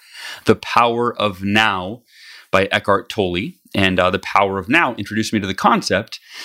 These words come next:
that most of us are living either in the future, we're anticipating the future,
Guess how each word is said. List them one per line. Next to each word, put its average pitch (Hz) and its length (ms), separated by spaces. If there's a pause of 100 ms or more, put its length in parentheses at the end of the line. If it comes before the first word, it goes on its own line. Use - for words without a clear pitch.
(140)
that 98 500
most 131 260
of 113 80
us - 160
are 101 60
living 104 400
either 101 300
in 104 260
the 95 60
future, 151 560
we're 107 100
anticipating 123 560
the 104 60
future, 131 500